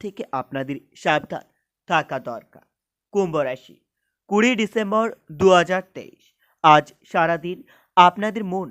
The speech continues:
বেশি বিচলিত থাকবে। আপনারা নিজের মন শান্তি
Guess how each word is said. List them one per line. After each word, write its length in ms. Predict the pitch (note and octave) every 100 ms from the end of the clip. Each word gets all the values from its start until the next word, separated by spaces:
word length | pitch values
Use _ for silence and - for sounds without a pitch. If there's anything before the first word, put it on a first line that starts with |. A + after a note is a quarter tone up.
| - D3+
বেশি 380 | D#3 D3+ D#3+ E3+ - _ D3
বিচলিত 580 | D#3 F#3+ G#3+ F#3+ E3 C#3+
থাকবে। 500 | - A#2+ G#2+ _ _ _ _ _ E3+
আপনারা 440 | D#3+ D#3+ D#3 E3 - -
নিজের 420 | F3+ G3 F3 F3+
মন 260 | B2 G#2 - _ _ _ -
শান্তি 420 | F#3+ F3 F3